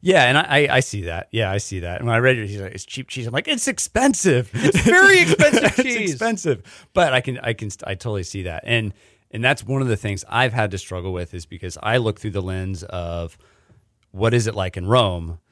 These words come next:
Speaker 1: whereas all, all of our customers are looking through the lens of what do I like? And, and so I have to sort of navigate between those.
Speaker 2: Right, 'cause
Speaker 1: Right.
Speaker 2: they're,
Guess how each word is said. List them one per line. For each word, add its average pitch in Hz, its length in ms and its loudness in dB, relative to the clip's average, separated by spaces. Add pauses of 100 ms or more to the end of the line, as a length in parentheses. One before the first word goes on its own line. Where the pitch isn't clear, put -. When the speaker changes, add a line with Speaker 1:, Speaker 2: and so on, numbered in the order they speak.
(180)
Speaker 1:
whereas 95 920 -2 (640)
all, 117 240 -4
all 110 220 0
of 95 60 -4
our 92 100 -4
customers 107 440 0
are 98 80 0
looking 92 280 -4
through 92 140 -8
the 90 80 -4
lens 90 220 -4
of 87 200 -4
what 98 120 2
do 95 120 0
I 90 140 0
like? 85 460 -6 (520)
And, 92 580 -2
and 92 160 -8
so 101 160 -2
I 92 80 2
have 95 100 -2
to - 80 -12
sort 85 220 -12
of 80 80 -20 (1200)
navigate 95 600 -6
between 87 260 -12
those. - 380 -14
Speaker 2:
Right, 156 200 6
'cause 135 140 -2
Speaker 1:
Right. - 80 -8
Speaker 2:
they're, 151 400 4